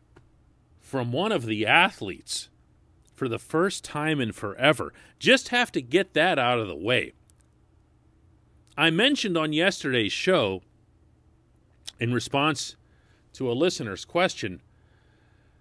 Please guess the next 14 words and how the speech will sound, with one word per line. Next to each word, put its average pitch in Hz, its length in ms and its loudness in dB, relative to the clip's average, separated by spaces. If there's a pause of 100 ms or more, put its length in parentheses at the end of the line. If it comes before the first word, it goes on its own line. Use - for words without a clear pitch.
(800)
what 175 180 2
the 107 100 -2
dead 156 360 2
periods 104 540 -2
are 76 300 -12 (1500)
over 120 240 -4
the 113 80 -8
course 127 480 -4
of 101 140 -8
an 98 80 -6
N 120 160 -4
F 110 180 -6
L 101 160 -4
offseason. 90 720 -4